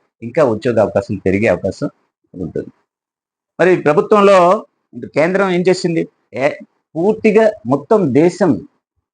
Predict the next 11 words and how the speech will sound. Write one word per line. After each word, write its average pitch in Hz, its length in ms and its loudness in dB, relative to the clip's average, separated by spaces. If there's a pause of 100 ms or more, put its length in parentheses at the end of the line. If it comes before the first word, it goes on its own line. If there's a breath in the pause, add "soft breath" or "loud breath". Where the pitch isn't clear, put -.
(600)
అటు 131 180 2
వెస్ట్ 123 280 2
బెంగాల్ 147 380 4
దగ్గర 135 180 0
కలకత్తా 160 300 2
నుంచి 170 300 -2
కన్యాకుమారి 151 720 0
వరకు 151 440 2 (260)
రెండు 170 360 0
కారిడార్లు 151 600 2
ఉన్నప్పుడు 135 520 -2